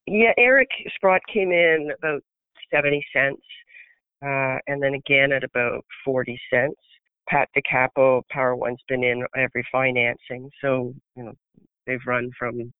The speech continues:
sixteen cents up to a dollar, I believe, maybe a bit more. Uh, McEwen came in early. C I B C's all bought in the market at all prices,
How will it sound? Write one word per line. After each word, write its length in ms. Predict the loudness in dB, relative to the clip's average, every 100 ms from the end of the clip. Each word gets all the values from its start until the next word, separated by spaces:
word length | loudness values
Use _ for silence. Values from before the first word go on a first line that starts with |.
| _ -2
sixteen 380 | -2 0 -2 0
cents 240 | 0 -2 -4 -6
up 140 | -6 _ -6
to 440 | -4 -2 -4 -8 -8
a 80 | -6
dollar, 560 | -4 -2 -2 -2 -2 -8 _ _ _ _ -2
I 100 | 0
believe, 560 | -2 -2 0 -2 -2 -4 -8 _
maybe 260 | -4 -4
a 40 | 0
bit 160 | 0 0
more. 260 | -2 -2 -6 -16 -14 -14 -14 -16 -12 0
Uh, 220 | 4 4
McEwen 500 | 4 2 4 6 6 4
came 200 | 0 2
in 160 | 0
early. 540 | 0 0 2 2 0 -2 -2
C 100 | 0
I 100 | 0
B 120 | -4 -4
C's 300 | -2 -2 -4 -12 -2
all 220 | -2 -2 -6 -4
bought 220 | -2 -2
in 140 | -4
the 80 | -8
market 460 | -4 -4 -4 -8 -8 -14 -2 0
at 120 | 2
all 180 | 0 -6
prices, 540 | 0 0 0 -6 -8